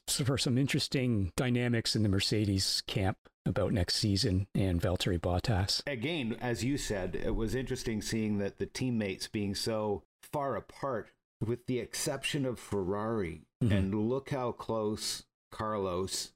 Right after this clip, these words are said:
Speaker 2: and Charles were. I mean, they were just,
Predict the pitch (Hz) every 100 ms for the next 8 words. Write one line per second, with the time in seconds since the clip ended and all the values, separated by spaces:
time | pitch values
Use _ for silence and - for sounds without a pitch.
0 | _ _ - 101 95 87 - 120 101 85
1 | 73 - - 78 67 - _ _ 104 101
2 | 107 139 156 123 98 92 - - 151 127
3 | 92 -